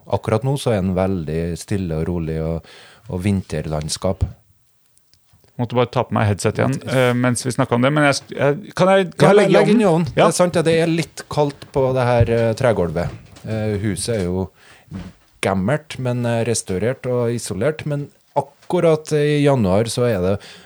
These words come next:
Speaker 1: vanskelig å holde på husvarmen uten å
Speaker 2: Det har brent,
Speaker 1: fyre.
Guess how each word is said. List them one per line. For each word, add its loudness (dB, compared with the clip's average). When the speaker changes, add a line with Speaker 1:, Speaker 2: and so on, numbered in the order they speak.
Speaker 1:
vanskelig -2
å -2
holde 0
på 0
husvarmen -4
uten -4
å -2
Speaker 2:
Det -18
har -8
brent, -10
Speaker 1:
fyre. -2